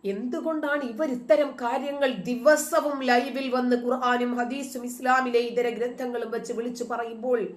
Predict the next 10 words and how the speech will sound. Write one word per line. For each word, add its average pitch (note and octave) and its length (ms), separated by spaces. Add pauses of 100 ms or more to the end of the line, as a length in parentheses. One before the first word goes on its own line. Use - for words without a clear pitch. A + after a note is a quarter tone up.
(460)
ഇവരെ A3 440
പ്രതിരോധിക്കാൻ G#3+ 1040
ആരും F#3+ 440
തയ്യാറാകാത്തത് F#3+ 800
എന്തുകൊണ്ടാണ് F#3+ 680
എന്ന് F3+ 300
മാത്രം F3 480
നിങ്ങളൊന്ന് F3+ 440
ചിന്തിച്ചാ E3 420
മതി. B2 280